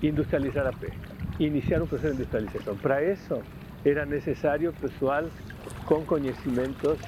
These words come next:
em pesca e embarcações. Então, eles investiram em duas coisas. Primeiro, em duas escolas de pesca, uma em Marambaia e outra em Tamandaré,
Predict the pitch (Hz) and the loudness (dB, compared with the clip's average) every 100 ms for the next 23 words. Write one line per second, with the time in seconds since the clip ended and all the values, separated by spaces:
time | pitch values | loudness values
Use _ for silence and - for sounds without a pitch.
0 | - - 120 - 107 90 - 110 98 - | -10 -2 -2 0 0 -2 -8 -8 -8 -12
1 | - 143 196 220 131 135 131 139 - - | 2 4 4 2 0 0 0 -4 -4 -4
2 | 90 85 - - - - 156 196 196 202 | -4 -6 -10 -12 -8 -2 2 4 2 0
3 | 185 160 - 180 170 147 165 165 - 117 | 0 0 2 2 2 2 2 2 0 0
4 | 92 92 92 - 127 156 196 196 - - | 0 -4 -8 -4 0 0 0 -2 -8 -12
5 | - - 123 120 165 - 139 - 151 143 | -12 -4 -2 2 2 2 -4 0 0 2
6 | 120 120 147 127 - 135 190 - - - | -2 -2 0 0 -2 -4 -4 -8 -14 -4
7 | 139 135 131 113 110 110 104 123 127 107 | -2 0 0 0 -2 -2 0 0 0 -2
8 | 110 110 107 107 104 - 107 104 107 120 | 0 0 0 -6 -6 -6 -4 -4 -2 0
9 | 107 | 0